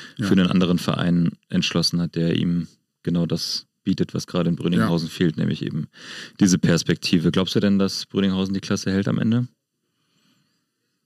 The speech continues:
Speaker 1: Boah, schwer zu sagen. Ich glaub, die nächsten Wochen sind echt entscheidend. Zum einen, äh, welche Perspektive wird den Spielern geboten, dass sie den hundertprozentigen Ehrgeiz haben, diese Klasse zu halten.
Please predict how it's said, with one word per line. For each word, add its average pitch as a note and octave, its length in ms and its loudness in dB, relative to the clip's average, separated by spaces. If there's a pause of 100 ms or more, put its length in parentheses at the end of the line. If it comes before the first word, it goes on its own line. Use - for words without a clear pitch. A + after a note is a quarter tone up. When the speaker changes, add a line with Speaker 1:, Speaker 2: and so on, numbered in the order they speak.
(120)
Speaker 1:
Boah, A#2+ 140 0
schwer C#3+ 260 2
zu - 100 2
sagen. D#3+ 300 2
Ich - 80 -2
glaub, E3+ 160 0
die F3 100 4
nächsten D#3+ 400 4
Wochen C#3+ 240 4
sind C3+ 220 2
echt C#3+ 260 -2
entscheidend. A2+ 640 2 (380)
Zum A#2+ 240 4
einen, C#3+ 400 6
äh, C3 180 2
welche C3 240 0
Perspektive B2+ 640 0
wird B2 140 2
den B2 120 2
Spielern A#2+ 380 2
geboten, E3 600 2 (300)
dass A#2+ 280 0
sie A#2+ 380 0 (640)
den A#2 160 2
hundertprozentigen C3 760 4
Ehrgeiz B2+ 460 0
haben, C3 280 4
diese B2 240 2
Klasse C3 360 0
zu A#2 200 0
halten. E3 480 2